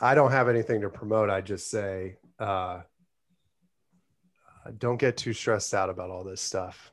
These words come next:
Like, it's gonna happen. You're really good at what you do. We all have no idea what we're doing.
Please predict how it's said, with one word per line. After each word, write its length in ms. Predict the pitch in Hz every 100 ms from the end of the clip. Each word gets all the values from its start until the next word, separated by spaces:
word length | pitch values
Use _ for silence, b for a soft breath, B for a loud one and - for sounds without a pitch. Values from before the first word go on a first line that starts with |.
| -
Like, 300 | 101 95 - -
it's 140 | -
gonna 200 | - 127
happen. 520 | 113 120 117 123 120 127 _ _ _
You're 120 | 117 104
really 260 | 104 110
good 140 | 110 107
at 60 |
what 160 | 104 98
you 80 | 95
do. 400 | 98 95 101 107 _ _ _ _ _ _ _ _
We 140 | 110 104
all 160 | 104
have 200 | 107 107
no 160 | 101 98
idea 180 | 98 95
what 100 | 92
we're 160 | 95 92
doing. 340 | 90 90